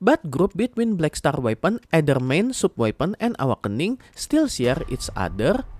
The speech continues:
And the same thing for Black Star Defense Gear, either helmet, armor, glove, and shoes. And next, some question about P T system for accessory enhancement. As I already mentioned on my previous video note,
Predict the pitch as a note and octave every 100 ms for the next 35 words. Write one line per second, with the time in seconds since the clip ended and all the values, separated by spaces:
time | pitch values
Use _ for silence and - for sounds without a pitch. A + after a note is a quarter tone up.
0 | - - D4+ A#3+ - G#2+ A2 B2 F#3 A3
1 | - A#3+ G#3 C#3+ - - C#3 C#3+ C#3+ A#2+
2 | F2+ G#2 C#3+ G3+ A#3+ - D#3+ D#3+ C#3+ D#3
3 | G2+ G#2+ F3+ - _ B2 A#2+ A#2 B2 A3+
4 | C4+ _ - B2+ G3+ - A#3+ B3 G#3+ -
5 | F#2+ A#2+ D#3+ - - - _ - - E4
6 | G#3+ F3 - B3 B3 C#3 - F#3+ - C4
7 | D#4 - E3+ - D#3 C3 - F3 A3 -
8 | C4+ C4+ - - F#3+ D#3+ D#3 E3 F#3+ D3
9 | C3 G#2+ - - B2+ A3+ - _ _ C#4+
10 | - D4+ - F3 D3+ C3+ G2 D#3 F3+ G3+
11 | A#3 B3 G3+ F3 - D3 D3 - B2+ A2+
12 | F#2+ G2+ G3